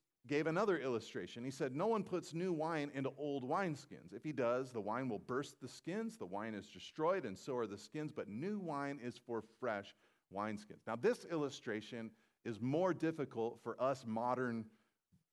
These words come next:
uh, readers to understand. Here's what we need to know. In those days,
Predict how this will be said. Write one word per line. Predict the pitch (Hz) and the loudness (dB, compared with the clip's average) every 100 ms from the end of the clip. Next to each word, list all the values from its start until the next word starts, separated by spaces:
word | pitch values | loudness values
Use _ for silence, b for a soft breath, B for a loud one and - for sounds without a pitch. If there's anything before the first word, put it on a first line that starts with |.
| 110 104 - | -18 -16 -4
uh, | 98 95 | -2 0
readers | 117 175 123 98 - | 2 2 4 2 -2
to | 123 | -6
understand. | 110 104 95 - 98 78 76 87 - b b b b b - | -4 -4 -6 -6 -8 -8 -12 -20 -20 b b b b b -14
Here's | 143 214 165 | -2 0 2
what | 151 | 2
we | 135 | 2
need | 120 104 | 0 -2
to | |
know. | 104 90 113 | -4 -4 -2
In | 110 113 | -2 0
those | 185 233 254 120 | 4 4 4 0
days, | 107 92 107 123 | 2 2 0 -4